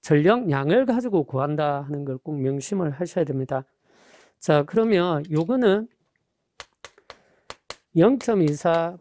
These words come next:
브이아이티로도 나타낼 수 있고요. 소비로 따지게 되면은 일반적으로는 I의 제곱에 알티로 따진다 이 말이에요. 그래서 여러분들이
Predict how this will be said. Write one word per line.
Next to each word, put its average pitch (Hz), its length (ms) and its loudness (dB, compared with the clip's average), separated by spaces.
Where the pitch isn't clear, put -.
브이아이티로도 196 1400 0
나타낼 160 540 -4
수 139 200 -10
있고요. 151 520 -6
소비로 233 600 4
따지게 175 420 0
되면은 151 640 -2
일반적으로는 175 1160 -4
I의 190 480 2
제곱에 175 680 -2
알티로 175 760 0
따진다 165 600 -4
이 147 100 -10
말이에요. 139 540 -8
그래서 165 400 2
여러분들이 202 960 4